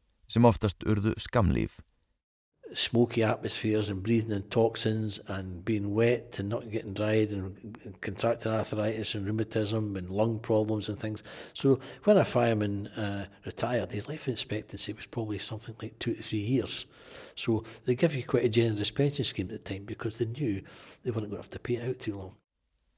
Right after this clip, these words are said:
Speaker 1: Dave sagði mér ellilífeyrir slökkviliðsmanna var sérlega góður, en á móti kom að margir áttu aðeins fáein ár ólifuð eftir starfslok sökum óheilnæmra aðstæðna við starfið.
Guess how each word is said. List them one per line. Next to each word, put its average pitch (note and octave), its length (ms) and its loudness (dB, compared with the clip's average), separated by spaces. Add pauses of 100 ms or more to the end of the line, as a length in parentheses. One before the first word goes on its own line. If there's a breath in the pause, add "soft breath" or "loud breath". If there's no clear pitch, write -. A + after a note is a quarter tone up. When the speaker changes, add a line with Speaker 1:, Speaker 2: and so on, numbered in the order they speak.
(160)
Speaker 1:
Dave C#2+ 180 4
sagði D#2 240 6
mér D#2 140 8
ellilífeyrir E2+ 580 6
slökkviliðsmanna F#2+ 720 6
var G#2+ 140 6
sérlega G#2+ 440 6 (320)
góður, C3 460 2 (720)
en - 120 -4
á A1 40 2
móti B1 240 2
kom E2 320 6
að F2 80 6
margir F2+ 480 4
áttu D#2+ 200 0
aðeins C2 200 0
fáein D#2+ 320 8
ár E2+ 240 8
ólifuð F2+ 560 4 (320)
eftir - 240 -4
starfslok E2 640 2 (420)
sökum G#2 320 4
óheilnæmra A#2 720 8
aðstæðna D2 420 4
við A2+ 140 0
starfið. E2+ 400 2